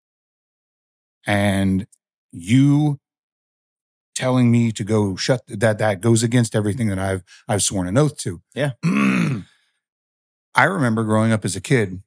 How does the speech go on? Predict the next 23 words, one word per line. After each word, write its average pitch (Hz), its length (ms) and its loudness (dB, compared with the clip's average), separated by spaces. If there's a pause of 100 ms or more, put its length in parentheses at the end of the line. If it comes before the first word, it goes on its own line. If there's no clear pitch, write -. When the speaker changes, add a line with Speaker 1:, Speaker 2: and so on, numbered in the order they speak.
(380)
Speaker 1:
So 110 680 0
for 123 160 0
everybody, 120 400 2
I 104 80 2
don't 110 160 -2
know 104 100 -2
if 98 120 -4
I've 101 100 -4
ever 95 140 -8
talked 123 260 -2
about 120 180 -2
this, 117 160 -2
but 113 140 -8
my 117 140 4
dad 104 480 0 (340)
was, 101 560 2 (420)
uh, 101 340 0
my 110 120 2
dad 123 180 2
was 127 140 0
in 131 60 4
the 113 100 2
Army, 165 420 2